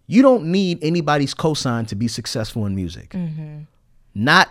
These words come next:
Speaker 1: into this day and age. Not in, since the past three years, right? You can do it yourself just by having, you know, your own social media type stuff and just posting consistently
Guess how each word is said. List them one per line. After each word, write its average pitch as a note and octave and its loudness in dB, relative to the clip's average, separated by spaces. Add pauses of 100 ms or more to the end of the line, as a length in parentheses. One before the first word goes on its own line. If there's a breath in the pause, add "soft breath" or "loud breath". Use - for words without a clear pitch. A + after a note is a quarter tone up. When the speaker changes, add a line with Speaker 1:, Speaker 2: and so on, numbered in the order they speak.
Speaker 1:
into D3 -2
this A#2+ 2
day A2 0
and F2 -4
age. C#2+ -12
Not E3+ 4
in, D#3+ -12
since E3 -6
the C#3+ -12
past C#3+ -2
three C#3 4
years, G2+ -2
right? A2+ -2 (640 soft breath)
You G3+ 2
can G#3 4
do E3+ 6
it C3+ -4
yourself B2+ 0
just A#2+ -6
by C#3 2
having, C3 -2 (100)
you A#2+ -2
know, A2+ 0
your G#2+ -2
own A2+ -2
social A2 -4
media A2+ 0
type G#2 -4
stuff F#2+ -8
and F#2 -6
just F2 -10
posting A2 -6
consistently G#2 -10